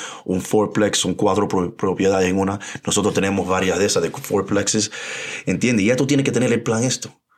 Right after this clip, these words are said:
hecho, ya listo para cuando cojan la llave, no hay tiempo para perder. Tiempo es dinero. ¿Entienden?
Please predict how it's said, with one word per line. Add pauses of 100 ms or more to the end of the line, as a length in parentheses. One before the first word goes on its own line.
(520)
hecho,
ya
listo
para
cuando (460)
cojan
la
llave, (520)
no
hay
tiempo
para
perder. (340)
Tiempo
es
dinero. (640)
¿Entienden?